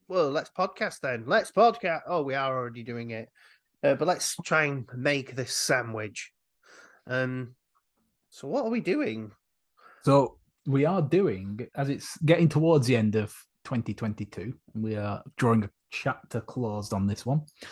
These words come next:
Speaker 2: We are going to talk about the films that we're most looking forward to next year.
Speaker 1: Oh, yes, yes. Lovely.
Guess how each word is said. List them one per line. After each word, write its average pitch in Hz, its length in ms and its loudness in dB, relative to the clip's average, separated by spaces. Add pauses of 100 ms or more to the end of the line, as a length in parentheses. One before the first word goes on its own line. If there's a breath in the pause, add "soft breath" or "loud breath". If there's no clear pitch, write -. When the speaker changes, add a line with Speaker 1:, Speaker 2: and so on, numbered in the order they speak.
(600 loud breath)
Speaker 2:
We 143 480 6 (260)
are 135 180 4
going 147 220 4
to - 100 -18
talk 156 300 2
about 131 180 -2
the 131 60 -6
films 147 240 -2
that 131 100 -2
we're 131 60 -2
most 131 320 -2
looking 127 220 -4
forward 131 340 -4
to 127 340 -4
next 123 340 -8
year. 82 240 -8 (320)
Speaker 1:
Oh, 339 180 -2
yes, 104 440 -8
yes. 113 360 -12
Lovely. 143 400 -6